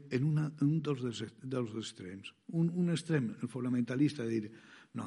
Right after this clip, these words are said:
pues jo m'agafo a les seguretats i d'aquí no em mou ningú.» O l'altre dir, «Bueno, tot és bo, tot val», que és el relativisme. Eh, el fonamentalisme, diu Berger, és un intent de restaurar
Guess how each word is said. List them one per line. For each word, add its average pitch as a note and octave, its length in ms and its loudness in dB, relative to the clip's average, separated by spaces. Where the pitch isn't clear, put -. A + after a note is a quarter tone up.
pues G#2+ 220 -8
jo A2+ 100 -2
m'agafo A#2 640 -8
a C3+ 60 -8
les A2 100 -10
seguretats G#2+ 800 -8
i B2 80 -8
d'aquí G#2 400 -10
no A2 80 -4
em G#2+ 80 -4
mou A2+ 240 0
ningú.» G2+ 400 -4
O C#3 60 4
l'altre A2 320 -6
dir, G2+ 220 -6
«Bueno, B2 300 -2
tot A#2+ 240 -2
és - 80 -12
bo, F2+ 220 -16
tot A#2 160 -2
val», F2 240 -12
que G2+ 80 -6
és - 80 -6
el A2 80 -4
relativisme. F2+ 800 -14
Eh, B2 480 6
el C3 160 4
fonamentalisme, D3 880 10
diu C3+ 240 6
Berger, C3 320 4
és C#3 160 4
un F3 80 8
intent D#3+ 720 6
de C#3 240 4
restaurar D#3 800 6